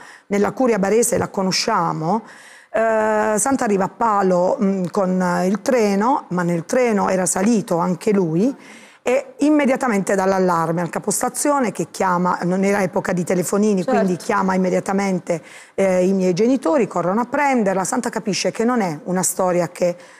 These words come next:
Speaker 1: eh, si conclude in quella giornata, tanto che invita papà ad andare in questura e papà chiaramente da poliziotto, servitore dello Stato, che però non ha visto tutelata assolutamente sua figlia,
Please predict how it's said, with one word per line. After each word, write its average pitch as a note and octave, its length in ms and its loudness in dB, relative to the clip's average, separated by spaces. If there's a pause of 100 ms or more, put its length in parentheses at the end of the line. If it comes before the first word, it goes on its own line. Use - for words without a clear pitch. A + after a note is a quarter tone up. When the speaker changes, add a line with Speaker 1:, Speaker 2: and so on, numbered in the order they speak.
Speaker 1:
eh, F3+ 260 0
si E3+ 180 -2
conclude G3+ 440 0
in F3+ 120 0
quella F3+ 260 -2
giornata, E3 540 -2
tanto A3+ 300 0
che - 100 -2
invita F#3 300 0
papà F#3+ 340 -2 (280)
ad G3+ 160 -2
andare F#3 320 2
in F#3 100 0
questura G#3+ 680 0
e F#3+ 120 -4
papà F3 360 -2
chiaramente F#3 600 0
da E3 100 -2
poliziotto, G3 580 -2
servitore F#3+ 460 0
dello F#3 180 2
Stato, F3 640 -2 (440)
che - 80 -2
però G3 240 0
non G3+ 160 2
ha F3+ 60 -2
visto F3 360 0
tutelata F3+ 520 -2
assolutamente F3+ 720 -2
sua - 180 0
figlia, E3+ 460 -2